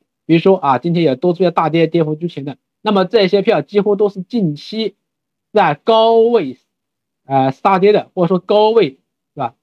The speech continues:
出现一个掉队的，你比如说像这种票，对吧？你去高位去顶的话，风险还是比较大的啊。再一次的提醒大家啊，短期暴涨过的票，尤其是在什么高位偏离的五日均价线以后，不要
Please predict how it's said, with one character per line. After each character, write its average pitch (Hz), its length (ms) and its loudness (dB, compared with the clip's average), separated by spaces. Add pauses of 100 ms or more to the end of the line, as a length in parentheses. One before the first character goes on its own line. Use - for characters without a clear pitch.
(140)
出 190 180 2
现 165 260 0
一 170 60 -6
个 160 160 -2
掉 208 240 0
队 220 140 2
的， 151 100 -2
你 156 140 -10
比 147 80 -10
如 143 40 -6
说 160 140 -10
像 175 160 -10
这 185 80 -8
种 139 140 -8
票， 165 200 -10
对 214 120 -2
吧？ 180 200 0 (280)
你 151 120 0
去 180 140 0
高 190 160 2
位 185 120 2
去 190 140 -2
顶 131 160 -4
的 127 60 -8
话， 143 140 -6
风 170 200 -4
险 151 120 -8
还 143 80 -10
是 156 120 -8
比 160 80 -6
较 120 160 -6
大 170 180 0
的 131 80 -6
啊。 123 160 -18 (340)
再 208 280 0
一 147 60 0
次 - 140 -14
的 139 120 -4
提 135 260 -10
醒 135 220 -8
大 143 180 0
家 175 200 2
啊， 123 260 -12 (500)
短 160 300 2
期 214 180 -2
暴 196 420 2
涨 135 220 -10
过 175 100 -6
的 156 80 0
票， 143 260 -2
尤 160 340 2
其 165 260 -8
是 170 220 -2
在 151 240 0
什 - 80 -20
么 131 160 -14 (560)
高 220 180 2
位 214 160 4
偏 220 460 -2
离 165 100 -2
的 165 140 0
五 135 280 -4
日 170 140 2
均 196 240 -10
价 190 160 -6
线 180 260 -6
以 - 60 -20
后， - 300 -4 (320)
不 156 320 2
要 202 260 0